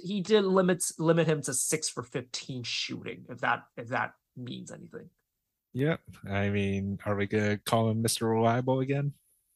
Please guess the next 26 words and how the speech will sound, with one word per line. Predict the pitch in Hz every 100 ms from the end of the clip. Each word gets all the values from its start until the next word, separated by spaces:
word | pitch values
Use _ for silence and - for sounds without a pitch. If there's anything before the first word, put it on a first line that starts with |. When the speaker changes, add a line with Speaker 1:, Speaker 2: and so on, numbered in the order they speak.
| _ _ _ _
Speaker 1:
I | - 185
don't | 262 156 123
know. | 143 151 139
He's, | 160 190 180 -
he's | 185 226 240
not | 185 151 151
been | 135
a, | 131
he, | 151 202 -
he's | 220 254
been | 262
all | 131 143 151 139
over | 139
the | 139
place | 123 147 143
for | -
me. | 143 151 156 165
Like, | 196 139 139 - _ _ _ -
the, | - 214 214
the | 208
thing | 196 254
is, | 233 185
when | 185
he | 240
scores | - 214 202 -
twenty, | - 175 143 120 131